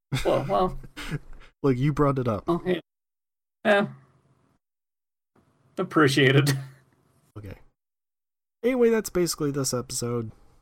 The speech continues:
Speaker 1: Yeah. So, uh, now we need to decide, are we removing it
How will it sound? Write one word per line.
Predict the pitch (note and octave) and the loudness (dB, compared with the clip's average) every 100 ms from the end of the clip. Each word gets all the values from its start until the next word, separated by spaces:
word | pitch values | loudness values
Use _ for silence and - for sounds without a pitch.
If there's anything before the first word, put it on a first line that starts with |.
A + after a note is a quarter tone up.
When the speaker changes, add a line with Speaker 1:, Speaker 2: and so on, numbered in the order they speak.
| _ _ _ _ _ _ _ _ _ _ _ - | _ _ _ _ _ _ _ _ _ _ _ -2
Speaker 1:
Yeah. | C#3 C3+ A2+ G#2+ - _ _ _ _ _ _ _ _ _ | 4 6 6 4 -4 _ _ _ _ _ _ _ _ _
So, | - - F3 F3 F3 | -2 6 8 10 10
uh, | F3 F3 F3 E3+ E3+ - _ _ _ _ _ - | 10 10 8 4 -2 -12 _ _ _ _ _ -2
now | C#3+ C#3+ | 6 6
we | D3+ | 6
need | D3+ D3 | 2 0
to | |
decide, | C#3 C#3 F#3+ F#3 C3+ | -2 2 6 6 6
are | A#2+ | 4
we | B2 B2 | 2 -2
removing | A#2+ B2 B2+ A#2+ A#2+ | -2 0 0 0 -2
it | A#2 - | -4 -4